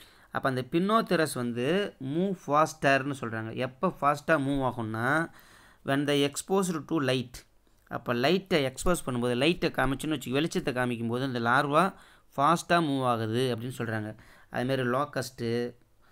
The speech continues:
அப்புறம் movement of flies, flies, lice கிடையாது, இது flies, movement of flies.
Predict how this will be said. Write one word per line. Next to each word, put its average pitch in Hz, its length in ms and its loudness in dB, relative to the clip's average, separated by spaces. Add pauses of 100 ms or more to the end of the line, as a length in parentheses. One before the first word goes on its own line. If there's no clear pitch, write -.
(140)
அப்புறம் 123 320 -2
movement 147 380 -2
of 127 200 0
flies, 127 280 -2 (320)
flies, 147 400 -2
lice 143 320 -4
கிடையாது, 123 260 -4
இது 139 240 -4
flies, 123 240 -2 (200)
movement 131 360 -4
of 139 180 -2
flies. 123 220 -4